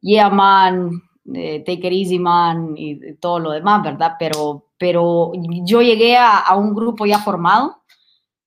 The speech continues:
eh, en el cual la,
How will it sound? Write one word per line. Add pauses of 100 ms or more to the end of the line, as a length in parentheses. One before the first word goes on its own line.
(120)
eh,
en
el
cual (200)
la,